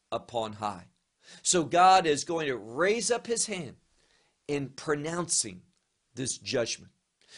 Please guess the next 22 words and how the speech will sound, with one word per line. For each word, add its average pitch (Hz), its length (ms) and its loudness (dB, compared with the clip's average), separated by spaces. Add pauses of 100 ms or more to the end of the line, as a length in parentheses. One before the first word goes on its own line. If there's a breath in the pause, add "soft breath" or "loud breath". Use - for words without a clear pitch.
(120)
We 156 140 0
could - 260 -8
think 180 220 0
of 156 80 -8
it 135 60 -6
as 131 180 0
God 143 420 2
taking 139 440 -6
an 123 200 -4 (120)
oath - 540 -4 (760)
in 117 180 -8
promising 127 800 -6 (520)
his 160 520 0
judgment 160 720 -4 (300)
is 127 160 -2
coming. 92 320 -10 (320)
But 180 100 -2
again, 190 440 -4 (800 soft breath)
even 185 320 2
though 165 200 4
it's 127 200 -2 (180)
painful, 190 600 -10